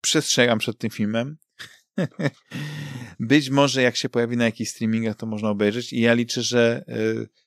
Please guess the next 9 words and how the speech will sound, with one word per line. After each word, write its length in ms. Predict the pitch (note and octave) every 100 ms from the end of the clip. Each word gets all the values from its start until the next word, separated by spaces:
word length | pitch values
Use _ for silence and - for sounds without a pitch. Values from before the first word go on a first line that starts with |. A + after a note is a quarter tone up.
| _ _
M. 220 | B2+ A#2
Night 320 | A2+ A2+ A2 -
Shyamalan 440 | - A2 A2+ A2+ -
ma 320 | A#2 B2 B2+
jeszcze 340 | B2 A2 -
gdzieś 240 | G2 G#2 A2
w 40 |
zanadrzu 680 | G#2 G2+ G#2+ G#2+ G#2+ G#2+ - -
pomysł 640 | A#2 A2 A2 A#2+ -